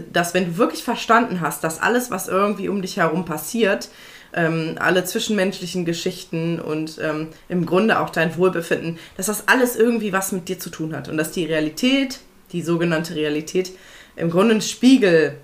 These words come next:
davon ist, wie dein Unbewusstes gestrickt ist, weil du halt sehr selektiv auch nur wahrnimmst.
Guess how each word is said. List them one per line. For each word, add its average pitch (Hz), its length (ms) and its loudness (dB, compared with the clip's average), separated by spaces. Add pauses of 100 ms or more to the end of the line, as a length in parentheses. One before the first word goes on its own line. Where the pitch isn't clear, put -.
(380)
davon 170 340 4
ist, 165 300 0
wie 165 80 -2
dein 160 160 2
Unbewusstes 170 560 -4
gestrickt 180 320 -4
ist, - 140 -4
weil 170 160 6
du 160 100 0
halt 170 160 0
sehr 185 160 2
selektiv 190 540 0
auch - 160 -6
nur 170 200 -2
wahrnimmst. 143 600 0